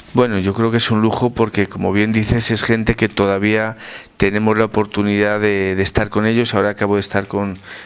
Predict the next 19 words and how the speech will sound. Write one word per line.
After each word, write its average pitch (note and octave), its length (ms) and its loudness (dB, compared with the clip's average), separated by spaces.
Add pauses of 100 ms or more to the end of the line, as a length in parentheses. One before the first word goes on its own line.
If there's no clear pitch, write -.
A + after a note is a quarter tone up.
(100)
con G#2+ 160 0
Antonio G#2 340 0
Gamoneda G#2 420 2
en G2+ 120 0
León. A#2 300 2
Le B2 60 0
estuvimos G#2+ 460 -2
grabando A2 440 2
para F2+ 580 -2 (320)
El G2 160 0
animal G#2 360 2
oculto, B2+ 360 0
la A2+ 120 2
carpeta G#2 440 0
que A2 80 0
se - 100 -2
presentó A2 380 -2
en A#2 80 0
Segovia, A#2 540 0